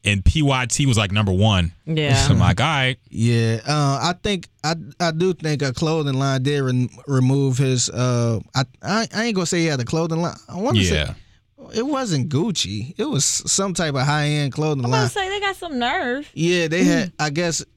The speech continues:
Speaker 3: they had some type of Michael Jackson line.
Speaker 1: Yeah.
Speaker 3: And they, I think they removed that.
Speaker 1: Okay. Was it, uh, <laughs>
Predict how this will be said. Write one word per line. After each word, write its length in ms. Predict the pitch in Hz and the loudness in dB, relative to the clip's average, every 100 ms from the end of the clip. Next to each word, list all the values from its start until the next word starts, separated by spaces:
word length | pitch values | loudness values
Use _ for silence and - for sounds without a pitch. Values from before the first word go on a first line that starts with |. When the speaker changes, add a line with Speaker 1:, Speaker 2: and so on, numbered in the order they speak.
| _ | _
Speaker 3:
they 120 | 170 165 | -2 0
had 200 | 160 147 | 0 0
some 160 | 160 | 0
type 220 | 165 151 143 | 0 -2 0
of 100 | 120 | 0
Michael 440 | 117 123 147 131 | 0 0 0 0
Jackson 500 | 131 143 113 123 123 | 0 0 0 -2 -2
line. 380 | 123 117 110 120 _ | 0 0 -2 -4 _
Speaker 1:
Yeah. 440 | 98 76 65 58 - - | 0 0 0 -6 -10 -10
Speaker 3:
And 180 | - 117 | -2 0
they, 220 | 127 123 - | 2 0 -4
I 60 | 113 | -6
think 220 | 123 131 | -2 -2
they 140 | 117 117 | 0 0
removed 420 | 113 117 127 113 | 2 2 2 2
that. 280 | 117 123 - _ 95 | 2 0 -4 _ 2
Speaker 1:
Okay. 380 | 120 - 92 95 | 2 4 4 4
Was 200 | 98 92 | 4 4
it, 120 | 95 | 4
uh, 320 | 90 87 82 76 - _ | 4 4 2 0 -6 _
<laughs> 160 | _ | _